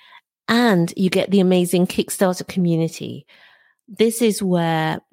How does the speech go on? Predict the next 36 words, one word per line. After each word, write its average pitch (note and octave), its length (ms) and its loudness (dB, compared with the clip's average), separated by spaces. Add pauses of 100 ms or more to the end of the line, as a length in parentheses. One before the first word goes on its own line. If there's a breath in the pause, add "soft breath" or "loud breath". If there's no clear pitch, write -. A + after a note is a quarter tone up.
we're F3+ 120 2
there E3+ 200 2
to - 180 -8
answer E3 280 0
your D3+ 60 -2
questions G3 540 -2
every E3+ 180 -2
day. E3+ 240 0
But F#3+ 260 -2
the G3+ 80 0
best A#3+ 480 -2
thing A3 160 2
about G#3+ 360 2
it E3 100 -2
is F3 200 0
the - 260 -4
other F#3+ 300 2
people F3+ 400 -4
in D#3+ 160 -4
the E3 80 -6
group. D3 320 -4
You D#3+ 200 -6
see F#3 420 -2
the F3+ 120 2
success - 760 -4
all D#3+ 220 4
around D3+ 460 -2
you, - 260 -8 (640 loud breath)
and D#3 280 2 (120)
you F3+ 180 -2
can't - 360 -2
put F3 140 0
a - 20 -6
price C#3+ 400 -2
on C3+ 160 -2
that. B2 320 -4